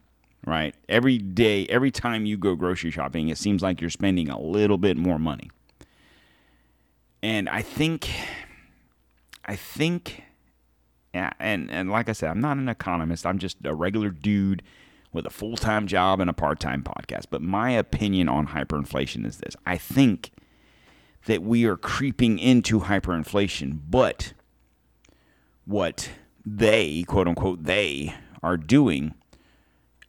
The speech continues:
they're baby stepping us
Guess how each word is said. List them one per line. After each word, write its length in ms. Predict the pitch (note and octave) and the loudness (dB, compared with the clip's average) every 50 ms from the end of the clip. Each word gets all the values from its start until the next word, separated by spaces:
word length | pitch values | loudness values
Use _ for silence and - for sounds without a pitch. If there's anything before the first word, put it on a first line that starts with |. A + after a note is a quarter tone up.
| _ _ _ _ _ _ _ _ _ _ _ | _ _ _ _ _ _ _ _ _ _ _
they're 560 | - A2+ A#2 A2 G#2+ G#2+ G#2+ G#2 G2 F#2+ F#2+ - - - - - - - - - G2 G2 G2+ G2+ F#2 | -2 2 2 2 4 4 2 0 0 -2 -4 -6 -8 -10 -12 -12 -16 -20 -20 -20 -18 -16 -14 -12 0
baby 320 | - B2+ A#2+ C3 A#2+ G2 F2 | 2 4 4 4 2 0 -4
stepping 400 | - - - E2 D2+ - E2 D#2 | -6 -4 -4 -4 -2 -2 -4 -4
us 180 | D2+ - - | -4 -6 -8